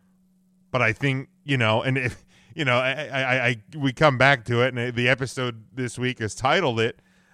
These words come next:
Um, I think a lot of people got worked up by, worked up by Roman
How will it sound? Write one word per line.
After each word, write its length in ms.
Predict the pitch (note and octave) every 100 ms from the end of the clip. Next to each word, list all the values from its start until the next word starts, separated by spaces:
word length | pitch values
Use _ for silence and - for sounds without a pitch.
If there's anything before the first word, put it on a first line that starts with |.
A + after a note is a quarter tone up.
| _ -
Um, 600 | A#2 A2+ A2+ G#2+ G#2+ A#2+
I 80 | A#2+
think 140 | B2 A#2
a 40 |
lot 200 | A2+ A2+
of 60 | A#2
people 200 | A2+ G#2+
got 180 | G2+
worked 340 | F#2+ B2 E3 -
up 180 | C3 B2+
by, 180 | B2
worked 380 | A#2+ A#2 C3 A2+
up 140 | C#3 E3
by 120 | C3+
Roman 540 | A#2 A2+ G#2+ G#2 G#2+